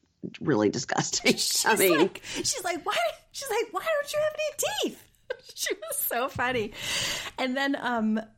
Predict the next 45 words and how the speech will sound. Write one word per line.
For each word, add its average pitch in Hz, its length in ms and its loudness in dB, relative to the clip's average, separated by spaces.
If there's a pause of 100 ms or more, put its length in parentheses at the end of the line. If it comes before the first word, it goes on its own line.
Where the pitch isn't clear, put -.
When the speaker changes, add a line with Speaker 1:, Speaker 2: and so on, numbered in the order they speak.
(180)
Speaker 2:
oh, 320 120 2
she 285 200 0
was 214 200 0
telling 240 480 -2
us 202 200 -2
about 180 380 -2
how 180 200 -2
she 180 480 0
gave 165 260 -2
Scott 165 280 -2
that 156 140 -4
haircut 226 680 -4 (160)
and 156 260 0
shaved 147 420 0
his 147 180 -2
beard 151 300 -2
because 180 300 -4 (640)
they 185 160 0
really 190 280 0
wanted 175 340 -2
her 170 140 -2
to 156 60 0
give 151 240 -4
him 165 140 0
this 147 180 -2
makeover. 151 500 0
And 147 120 -2
she's 156 220 -2
like, 156 220 -2
"Yeah, 233 200 0
you 214 120 -2
know, 190 100 0
I 170 100 -2
told, 190 240 -4
I, 156 160 -2 (180)
I 120 80 -2
said 170 220 -2
on 165 60 0
the 156 60 -2
show, 160 260 0
like, 143 160 -2
I 131 80 -2
went 147 160 -2
to 156 60 -4
cosmetology, 156 840 -2